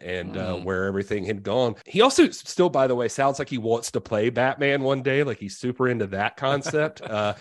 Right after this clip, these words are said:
Speaker 1: and I, I found stuff up till, like, late last year that, uh, still had him, like,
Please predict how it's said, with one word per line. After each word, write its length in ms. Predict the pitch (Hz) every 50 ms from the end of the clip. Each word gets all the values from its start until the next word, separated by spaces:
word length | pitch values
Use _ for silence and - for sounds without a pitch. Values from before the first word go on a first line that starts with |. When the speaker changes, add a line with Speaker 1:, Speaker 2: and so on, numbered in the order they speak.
| - - - - -
Speaker 1:
and 140 | 127 156
I, 40 | - -
I 180 | 147 175 202 202
found 320 | - - - 240 233 214
stuff 260 | - - 190 160 -
up 200 | 165 170 165 -
till, 140 | - 147 127
like, 200 | 131 127 123 117 - _ _ -
late 300 | 107 101 113 135 143 135
last 320 | 131 131 127 127 - -
year 240 | 110 117 135 139 123
that, 320 | 107 110 104 101 - -
uh, 320 | 104 101 101 101 98 95 95 - - _ _ _ _ _ _
still 380 | - - - 156 156 147 131
had 300 | 107 92 135 131 135 127
him, 280 | 117 127 120 117 107 104
like, 380 | 107 104 101 104 95 - -